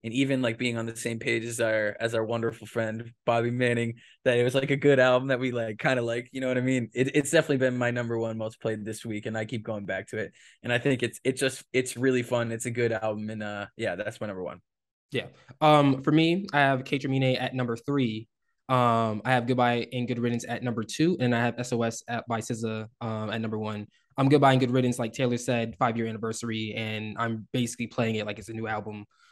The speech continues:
Speaker 2: Um, the only real change here is Kate Ramine at number three, and like Taylor said, it's a really fun album.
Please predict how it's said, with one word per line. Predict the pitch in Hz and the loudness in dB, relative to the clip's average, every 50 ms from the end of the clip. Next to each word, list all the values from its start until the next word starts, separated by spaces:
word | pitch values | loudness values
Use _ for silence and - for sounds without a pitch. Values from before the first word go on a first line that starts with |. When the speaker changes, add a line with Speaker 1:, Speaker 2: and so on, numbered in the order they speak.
| _ _ - | _ _ -2
Speaker 2:
Um, | - 131 123 117 113 113 113 113 107 107 104 104 - _ _ _ _ _ _ _ _ _ _ _ - 131 | 0 2 2 2 2 0 -2 -4 -4 -8 -10 -12 -14 _ _ _ _ _ _ _ _ _ _ _ -4 2
the | 143 | 2
only | 175 202 202 170 | 4 4 4 4
real | 127 127 135 135 127 | 4 6 4 4 4
change | 131 - 123 117 117 - | 2 0 0 0 0 -2
here | 120 110 110 | -4 -6 -6
is | 110 107 | -6 -8
Kate | - - 117 - | -4 -4 -4 -4
Ramine | 120 110 113 113 113 110 107 | -2 -4 -2 -2 -2 -2 -4
at | 107 110 | -4 -6
number | 110 107 113 | -4 -6 -6
three, | 110 - 117 113 107 104 107 104 107 - | -6 -6 -6 -6 -6 -6 -8 -8 -8 -8
and | 123 117 113 113 110 107 107 101 - _ _ _ _ _ _ - | -6 -4 -4 -4 -4 -6 -6 -10 -12 _ _ _ _ _ _ -2
like | 123 120 - | -2 0 2
Taylor | 139 117 110 110 | 2 2 2 2
said, | - 110 107 | 0 0 0
it's | 120 - | 2 4
a | 131 | 6
really | 123 123 120 120 | 6 6 6 4
fun | 117 - 123 117 | 4 2 2 2
album. | 104 110 113 117 113 120 117 113 113 110 104 | 2 2 0 0 2 2 0 0 0 -2 -4